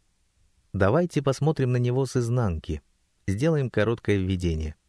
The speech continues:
Откройте в своих Библиях послание к Галатам, первую главу. В шестом стихе содержится предупреждение смертельной опасности извращения Евангелия.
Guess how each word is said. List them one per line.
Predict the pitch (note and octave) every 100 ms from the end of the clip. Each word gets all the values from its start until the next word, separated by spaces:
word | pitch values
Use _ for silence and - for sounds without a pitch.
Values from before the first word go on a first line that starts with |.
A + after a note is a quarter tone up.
| _ _ -
Откройте | C3 F3 E3+ C3+
в |
своих | - B2 A2
Библиях | C3+ A#2+ A2+
послание | A2 G2+ A2+ G#2+ F#2+
к |
Галатам, | F2+ F#2 B2+ D3 B2+ A#2
первую | B2 B2 A#2
главу. | G2 G#2+ G2 D#2 - _ _ _ _
В | -
шестом | A2 - B2
стихе | - G2+ - D3+
содержится | - A#2+ C3 C3 B2 B2+
предупреждение | - A2+ G#2+ G2 F#2+ E2+ G#2+ D3 A2
смертельной | F2+ F#2 F#2 E2+ C3+ D3+ B2
опасности | A2+ G#2 G#2+ G2+ G2 F2 F#2
извращения | E2+ E2+ - F#2 F2
Евангелия. | D#2+ E2 F2 D2+ D2+ C#2